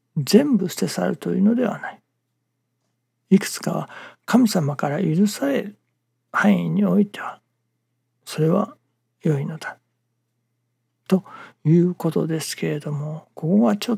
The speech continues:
と、まあ、トリッキーなところがありますね。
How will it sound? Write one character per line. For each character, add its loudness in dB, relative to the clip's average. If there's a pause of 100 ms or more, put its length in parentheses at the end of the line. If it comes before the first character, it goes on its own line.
(120)
と、 -6 (200)
ま -2
あ、 -8 (160)
ト -4
リ 2
ッ -4
キ -8
ー -2
な -6
と -10
こ -10
ろ -6
が -6 (160)
あ -8
り -4
ま -16
す -10
ね。 -6